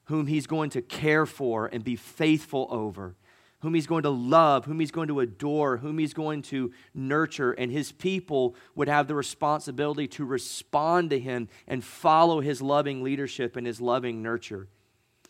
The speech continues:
And you fast forward to the New Testament here, what Jesus is ultimately doing is he's equating himself with God.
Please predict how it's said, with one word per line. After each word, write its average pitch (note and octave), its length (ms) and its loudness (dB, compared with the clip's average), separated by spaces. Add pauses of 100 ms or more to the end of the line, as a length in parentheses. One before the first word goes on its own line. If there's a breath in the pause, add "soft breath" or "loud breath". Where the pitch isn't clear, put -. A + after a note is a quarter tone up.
(140 soft breath)
And C3+ 100 -6
you F3 80 -2
fast D#3+ 400 4
forward E3+ 380 0
to D#3 80 -10
the C#3+ 100 -2
New C#3+ 160 -2
Testament D#3 540 -2
here, B2 320 -2 (200 soft breath)
what D3 220 -2
Jesus E3 460 -2
is C#3+ 200 -4
ultimately D3+ 600 -2
doing D3 480 0
is C#3+ 220 -4
he's C#3+ 180 -2
equating D#3 640 4
himself B2+ 640 -4
with A#2+ 160 -10
God. A#2+ 460 -4